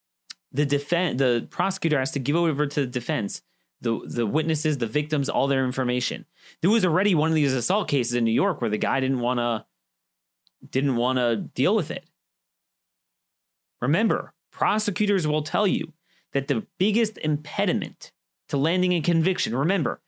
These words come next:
ninety percent of cases where it's clear that what they did,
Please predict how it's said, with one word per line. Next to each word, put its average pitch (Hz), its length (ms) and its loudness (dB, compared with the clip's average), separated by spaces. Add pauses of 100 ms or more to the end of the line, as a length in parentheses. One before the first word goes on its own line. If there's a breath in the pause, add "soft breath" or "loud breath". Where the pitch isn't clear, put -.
(380)
ninety 233 600 4
percent 220 440 2
of 202 140 0
cases - 640 -2 (1040)
where 208 460 2
it's 185 180 -2 (220)
clear 262 420 4
that 208 300 2
what 190 180 2
they 220 140 4
did, 214 380 0